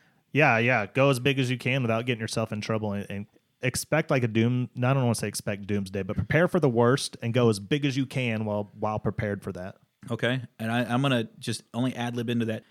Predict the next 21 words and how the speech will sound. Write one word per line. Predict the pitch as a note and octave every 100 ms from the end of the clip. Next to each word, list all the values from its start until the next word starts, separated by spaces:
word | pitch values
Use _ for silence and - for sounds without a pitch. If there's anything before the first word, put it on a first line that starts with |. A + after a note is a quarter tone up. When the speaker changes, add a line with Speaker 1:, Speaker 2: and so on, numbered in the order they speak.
| _ - A#2
Speaker 2:
Be | A2 A2 -
uber | A#2+ C3 C#3+
conservative | - D3+ - A#2+ A#2+ A#2+ A#2+ - -
on | A2 A2 G#2+ A2+ -
your | A2+ G#2+
acquisition | G#2 - G#2 G#2 - G#2
requirements. | G#2 - G#2 G2 F#2+ - -
You | A2+ G#2
know, | G#2 G2+ - _ _
make | A2+ A2 A#2+
sure | - B2+ A#2+
that | A2
they're | A2+ A2
hitting | C3 A#2+ A2+ - _ _
the | G#2+
requirements | G#2+ A2 G#2+ G#2+
that | G2 A2+
you |
want | G#2 G#2+
and | G#2
need. | G#2 G2+